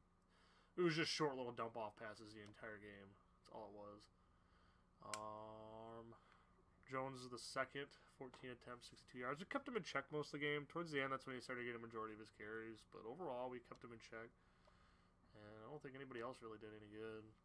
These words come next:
And no one else did good rushing. Wide receiving wise, Daniel, I'm not even pronouncing that last <laughs> name. Seven receptions, fifty-eight yards. He had a big game. So did Mitchell Jones, which should be, he's an All-American.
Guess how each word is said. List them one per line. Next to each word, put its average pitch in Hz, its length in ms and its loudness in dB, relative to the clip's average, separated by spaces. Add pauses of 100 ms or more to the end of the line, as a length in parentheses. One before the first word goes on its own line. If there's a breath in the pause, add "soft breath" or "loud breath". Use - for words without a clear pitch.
(580 soft breath)
And 107 80 -10
no 110 100 -8
one 127 140 -4
else 123 160 -4
did 120 160 -10
good 120 100 -4
rushing. 120 460 -4
Wide 127 160 2
receiving 135 400 -4
wise, 131 640 2 (1800 loud breath)
Daniel, 123 320 2
I'm 117 80 2
not 110 160 0
even 107 180 -4
pronouncing 110 380 -4
that 104 80 -6
last 110 320 -2
<laughs> - 20 2
name. 147 220 2 (180)
Seven 131 240 -2
receptions, 127 480 -4
fifty-eight 120 400 -4
yards. 120 480 0 (800 loud breath)
He 147 80 8
had 143 80 8
a 135 60 4
big 127 260 0
game. 131 400 4
So 131 320 2
did 127 80 2
Mitchell 127 320 -2
Jones, 135 800 0 (1120 loud breath)
which - 160 -16 (160)
should 117 240 -8
be, 113 160 0
he's 117 80 0
an 120 80 -6
All-American. 113 800 -4